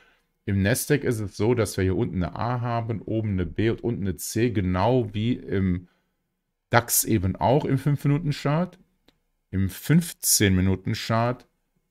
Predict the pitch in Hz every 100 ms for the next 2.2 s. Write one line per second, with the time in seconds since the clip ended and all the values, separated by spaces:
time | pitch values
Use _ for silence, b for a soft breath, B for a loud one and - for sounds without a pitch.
0 | - 107 113 117 113 104 - 110 143 -
1 | 160 156 156 156 - - 110 117 120 120
2 | - -